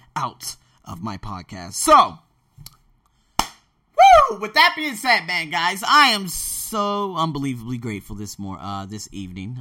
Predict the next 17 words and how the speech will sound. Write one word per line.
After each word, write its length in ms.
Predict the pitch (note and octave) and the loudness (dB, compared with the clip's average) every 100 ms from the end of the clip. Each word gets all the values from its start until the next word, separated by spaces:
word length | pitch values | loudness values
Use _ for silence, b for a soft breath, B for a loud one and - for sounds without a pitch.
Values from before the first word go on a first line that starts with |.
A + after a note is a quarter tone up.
| - | -14
Uh, 160 | G#2+ | -14
during 220 | G2+ A2+ G#2+ | -12 -12 -12
the 120 | - | -12
afternoon, 480 | G#2 - G#2+ A2 G#2 | -14 -12 -10 -8 -8
I 120 | G#2 | -10
just, 340 | G2 A2 G#2 - | -8 -10 -10 -10
I 120 | A2 | -10
did 240 | G#2 B2+ A2 | -8 -10 -8
fall 220 | C3 A#2 | -8 -8
apart 360 | G2+ A2 G#2+ | -8 -10 -10
a 40 | G2+ | -16
little 200 | A2 G#2 | -18 -18
bit 220 | G2+ A#2 | -20 -20
because 340 | A#2 - G#2 | -20 -20 -18
there 120 | A2 G2+ | -16 -14
were 200 | G#2+ G#2 | -12 -12
some 440 | - G#2 G2 | -10 -10 -10